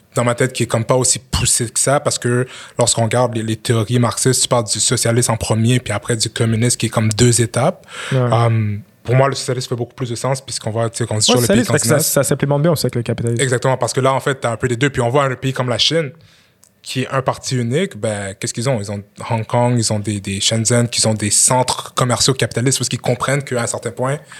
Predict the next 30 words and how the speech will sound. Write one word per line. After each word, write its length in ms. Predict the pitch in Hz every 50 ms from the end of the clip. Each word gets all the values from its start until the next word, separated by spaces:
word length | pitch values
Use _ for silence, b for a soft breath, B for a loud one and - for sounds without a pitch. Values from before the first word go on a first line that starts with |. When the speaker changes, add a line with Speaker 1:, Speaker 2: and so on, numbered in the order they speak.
| B B B B B B B B B B B B B B -
Speaker 1:
t'as 100 | - 123
Speaker 2:
T'as 40 | 127
une 80 | 131 123
Speaker 1:
besoin 400 | 127 127 123 117 127 135 143 143
Speaker 2:
idée. 60 | 143
Speaker 1:
de 60 | 131 123
ces 120 | - 131
fondements-là 440 | - - 135 123 120 120 123 135 135
pour 180 | - - 120
l'innovation, 480 | 113 113 120 117 113 113 - - 135 127
pour 140 | - - 117
la 60 | 113
Speaker 2:
Ouais. 40 | 127
Speaker 1:
production, 480 | 123 120 117 120 - - - 127 123 117
pour, 320 | - - 120 113 117 -
tu 80 | - B B B B B B B
sais, 140 | - 135 127
faire 180 | - - 117 -
que 80 | -
ce 60 | 113 -
qu'on 60 | -
Speaker 2:
Puis 60 | 143
Speaker 1:
veut. 100 | 110 143 139
Speaker 2:
t'as 60 | 131
checké 160 | 143 - 214
le 80 | 175 131
podcast 340 | - 123 - 135 131 120
de 60 | 123 113
Mao, 340 | 117 117 117 123 127 120
right ? 240 | 110 113 117 110 -